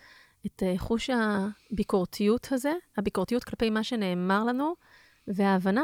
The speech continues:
גם שאנחנו בסוף יודעים מה הכי טוב לנו ועבור החברה שלנו, ומאוד מאוד חשוב לדעת גם עם מי לדבר,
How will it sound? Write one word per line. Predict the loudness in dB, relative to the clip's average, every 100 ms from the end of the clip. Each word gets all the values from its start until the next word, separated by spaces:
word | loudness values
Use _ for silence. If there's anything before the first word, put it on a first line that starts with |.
| 2
גם | 0 -2
שאנחנו | 0 0 0 _ _ 0 2 2 0 -2 -4 _
בסוף | -4 0 2 0
יודעים | 2 2 2
מה | 0
הכי | 0 0 0
טוב | 0 2 2 0 _ _ 0
לנו | 4 4 2 0
ועבור | 0 2 -2
החברה | 0 0 2
שלנו, | 0 -2 -2 -2 -6 -20 -20 -20 _ -4
ומאוד | 2 2
מאוד | 2 0
חשוב | 0 2
לדעת | 4 2
גם | 2
עם | -2
מי | 0
לדבר, | 0 0 2 0